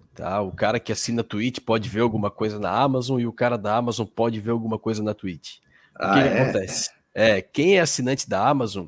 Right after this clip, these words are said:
Speaker 1: tem o direito, pelo que eu vim aqui atrás da informação,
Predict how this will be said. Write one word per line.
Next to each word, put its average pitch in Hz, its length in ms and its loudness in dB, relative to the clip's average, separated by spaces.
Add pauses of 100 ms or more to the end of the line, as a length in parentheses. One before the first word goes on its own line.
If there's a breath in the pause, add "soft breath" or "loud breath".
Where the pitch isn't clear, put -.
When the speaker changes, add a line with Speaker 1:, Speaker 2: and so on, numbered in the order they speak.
(120)
Speaker 1:
tem 156 160 6
o 151 60 6
direito, 113 500 -2 (140)
pelo 101 220 -8
que - 100 -12
eu 98 120 -4
vim 104 220 -8
aqui 110 280 -6
atrás 98 500 -2
da 98 60 -6
informação, 101 640 -6